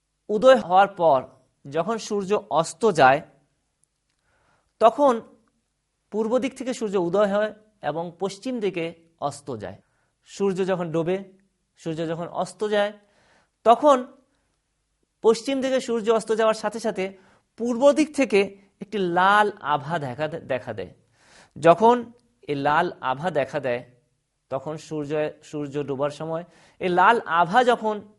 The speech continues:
সূর্য ডোবার পর শেষ হয়ে যাবে, সেটা হচ্ছে এর সময়। এবং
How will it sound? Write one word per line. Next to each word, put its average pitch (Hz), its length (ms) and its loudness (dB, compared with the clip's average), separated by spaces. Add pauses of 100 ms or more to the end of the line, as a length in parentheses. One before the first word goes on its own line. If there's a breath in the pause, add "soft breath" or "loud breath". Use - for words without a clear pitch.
(140)
সূর্য 190 320 -4
ডোবার 190 260 0
পর 185 240 2
শেষ 226 520 -2
হয়ে 185 140 -2
যাবে, 143 480 -4 (480)
সেটা 170 300 -10
হচ্ছে 147 300 -12
এর 123 180 -6
সময়। 98 500 -14 (1400)
এবং 262 460 2